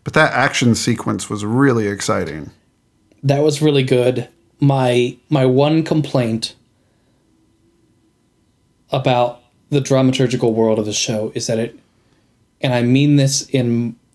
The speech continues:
Speaker 2: every level possible, it feels like the hair doesn't have weight.
Speaker 1: Mm.
Speaker 2: In both the sense of, like, it's back, but we're kind of pretending that it doesn't matter very much anymore, and, oh, her hair saved the day with Lady Kane, but no one's really talking about, like, "Oh, your hair did come in handy."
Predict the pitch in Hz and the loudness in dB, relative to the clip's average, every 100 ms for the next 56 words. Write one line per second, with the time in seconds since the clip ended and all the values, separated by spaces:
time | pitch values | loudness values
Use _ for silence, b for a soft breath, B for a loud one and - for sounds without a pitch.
0 | _ - 147 147 143 135 123 117 123 117 | _ -4 0 2 2 2 0 -2 -2 -2
1 | 120 113 - 143 143 135 135 - 135 127 | -2 -2 0 0 0 -2 -4 -2 0 0
2 | 131 120 120 117 110 107 101 - - _ | 0 0 -2 -4 -6 -4 -4 -6 -12 _
3 | _ _ _ _ _ _ _ _ _ _ | _ _ _ _ _ _ _ _ _ _
4 | _ - 120 113 104 98 92 _ _ _ | _ -4 0 2 2 -2 -8 _ _ _
5 | _ _ _ _ _ _ _ _ _ _ | _ _ _ _ _ _ _ _ _ _
6 | _ _ _ _ _ _ _ 156 139 131 | _ _ _ _ _ _ _ 0 2 2
7 | 131 131 131 131 127 131 117 117 113 - | 2 0 0 2 2 0 0 0 -2 -8
8 | _ _ _ _ _ _ _ _ _ _ | _ _ _ _ _ _ _ _ _ _
9 | _ _ _ _ - _ _ _ - 151 | _ _ _ _ -20 _ _ _ -6 -4
10 | 139 135 143 151 151 - 127 139 135 131 | -2 0 0 0 0 0 0 0 0 0
11 | 135 143 135 127 120 113 117 120 120 123 | -2 0 2 2 0 0 0 -2 -2 0
12 | 127 135 135 139 135 135 147 139 139 131 | 2 2 2 2 2 0 0 2 4 4
13 | 131 127 123 120 113 135 131 123 127 113 | 2 0 -2 -2 -2 2 2 2 -2 0
14 | 127 120 131 117 113 110 123 123 117 123 | 0 0 0 0 -2 2 2 2 0 -2
15 | 117 113 135 127 127 113 113 120 117 113 | -2 0 0 2 2 2 0 0 2 2
16 | 113 113 110 113 113 117 110 117 220 170 | 2 2 0 -2 0 0 0 2 2 2
17 | 117 123 147 156 208 - 139 117 113 107 | 0 2 2 2 2 2 -2 0 0 -2
18 | 107 | -4